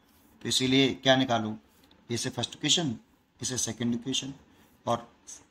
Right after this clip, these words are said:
second divide by first कर लो, I two upon आई one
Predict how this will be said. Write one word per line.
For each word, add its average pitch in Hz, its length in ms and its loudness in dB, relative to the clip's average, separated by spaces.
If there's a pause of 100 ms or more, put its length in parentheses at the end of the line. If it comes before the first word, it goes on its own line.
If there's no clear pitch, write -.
(220)
second 147 460 2
divide 139 300 4
by 131 180 4
first - 220 -4
कर 123 100 -8
लो, 151 140 -6 (840)
I 117 160 0
two 131 180 2
upon 127 220 -2
आई 127 140 -2
one 131 200 -6